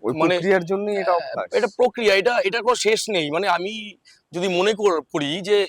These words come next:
Speaker 2: এই আবর্তনী যে কাজটা করছি জাতীয় সেবা দলে,
Speaker 1: হুম।
Speaker 2: আহ, মহালয়ার দিন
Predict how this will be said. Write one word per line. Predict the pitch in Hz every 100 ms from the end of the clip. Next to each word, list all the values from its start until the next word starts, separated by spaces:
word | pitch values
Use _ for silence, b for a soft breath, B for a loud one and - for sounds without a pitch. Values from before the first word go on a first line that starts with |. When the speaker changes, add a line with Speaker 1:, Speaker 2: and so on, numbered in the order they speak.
| -
Speaker 2:
এই | 202
আবর্তনী | 175 165 180 - 185
যে | 175
কাজটা | 165 - 170
করছি | 151 139 156
জাতীয় | 143 156
সেবা | 139 135 127
দলে, | 123 147 208
Speaker 1:
হুম। | B 90 B B -
Speaker 2:
আহ, | 175 170
মহালয়ার | 165 170 170 190 202
দিন | 156 190 196 190